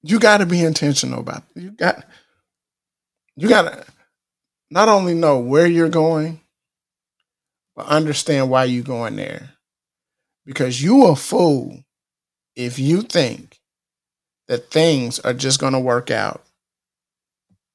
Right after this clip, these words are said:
by osmosis, by themselves,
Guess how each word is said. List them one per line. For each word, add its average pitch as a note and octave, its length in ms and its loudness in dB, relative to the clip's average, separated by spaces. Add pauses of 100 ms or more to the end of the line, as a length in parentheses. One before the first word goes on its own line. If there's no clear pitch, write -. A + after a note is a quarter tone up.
(960)
by - 360 -4
osmosis, A#2+ 760 -4
by C3 400 -2
themselves, - 880 -6